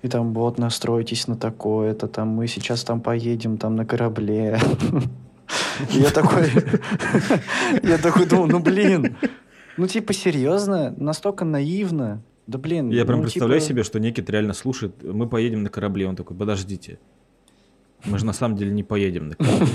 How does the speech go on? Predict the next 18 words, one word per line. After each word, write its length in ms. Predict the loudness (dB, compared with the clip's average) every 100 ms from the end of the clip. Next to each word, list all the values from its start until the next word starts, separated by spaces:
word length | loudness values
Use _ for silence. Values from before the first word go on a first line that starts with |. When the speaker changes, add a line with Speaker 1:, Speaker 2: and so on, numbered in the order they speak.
| 0 -2 -8
Speaker 1:
<laughs> 340 | -8 -8 -2
Я 80 | 0
же 100 | 2
на 80 | 2
самом 200 | 2 2
деле 180 | 2 0
просто 300 | 0 0 0
Speaker 2:
Кого, 160 | 2 4
кого, 100 | 4
Speaker 1:
сижу. 100 | 4
Speaker 2:
кого, 240 | 2 2
кого 340 | 0 0 2 0
вы 60 |
пытаетесь 500 | -2 -2 -2 -2 -4
обмануть? 460 | -6 -4 -4 -4 -8 -14 -20 _ _ _ _
Speaker 1:
<laughs> 160 | -8 -2 -2 0 -6 -6 -16 -18 -14 -12 -12 -12 -18 -20 _ _ _ _ _ -2
Медитация — 640 | 0 2 2 0 0 -2
это... 420 | 0 2 2 2